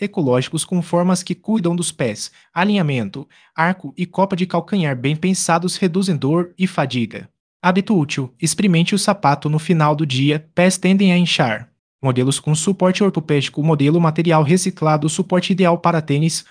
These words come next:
com palmilha moldada, P E T reciclado, arco acentuado, caminhada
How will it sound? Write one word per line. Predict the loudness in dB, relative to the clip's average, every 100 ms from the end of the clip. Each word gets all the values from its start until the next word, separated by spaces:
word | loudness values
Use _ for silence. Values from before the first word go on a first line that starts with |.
| _
com | -2
palmilha | 0 2 2 2
moldada, | 2 2 2 2 0
P | 0
E | 0
T | 2
reciclado, | 2 2 -2 0 0 2
arco | 2 2
acentuado, | 0 0 0 2 2
caminhada | 0 0 2 2 0